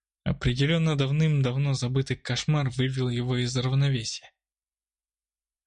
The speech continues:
"Лев Семенович, с вами все в порядке?" Словно из другого мира до него донесся испуганный:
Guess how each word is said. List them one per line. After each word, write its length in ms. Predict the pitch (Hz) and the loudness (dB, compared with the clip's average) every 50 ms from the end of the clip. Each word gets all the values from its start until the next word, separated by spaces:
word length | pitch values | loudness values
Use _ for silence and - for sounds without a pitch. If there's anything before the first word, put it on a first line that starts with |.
| _ - | _ 0
"Лев 260 | 160 160 170 165 - | 2 2 2 0 -2
Семенович, 880 | - - - - - 170 170 175 165 156 147 143 139 - - - _ _ _ _ _ _ | -6 -10 -4 0 2 4 4 4 2 2 2 2 2 0 -2 -4 _ _ _ _ _ _
с 160 | - - - | -12 -6 0
вами 300 | 165 165 165 160 165 165 | 2 4 4 4 4 4
все 260 | 160 - - - 196 | 2 0 0 0 -2
в 140 | 180 - - | -2 -2 -4
порядке?" 500 | - 185 185 208 208 - - 151 - - _ _ _ _ _ _ _ _ _ _ _ _ _ _ _ _ _ _ _ - | -4 -2 0 -2 -2 -2 -2 -4 -4 -4 _ _ _ _ _ _ _ _ _ _ _ _ _ _ _ _ _ _ _ -10
Словно 520 | - - - 139 135 135 135 131 123 123 | -6 -2 0 0 2 2 2 2 2 2
из 100 | 123 123 | 0 0
другого 400 | 135 135 135 131 139 139 131 123 | 0 0 2 2 2 2 2 2
мира 380 | 120 123 135 160 170 160 160 151 | 0 2 2 2 2 2 2 2
до 100 | 139 131 | 2 2
него 240 | 135 135 147 160 | 2 2 2 2
донесся 560 | 156 147 135 123 131 135 139 - - - 131 127 | 0 0 0 0 2 2 0 0 -2 -2 -4 -4
испуганный: 640 | - - - 143 143 147 143 143 139 135 135 - | -4 -2 -2 0 0 2 2 2 2 2 0 -4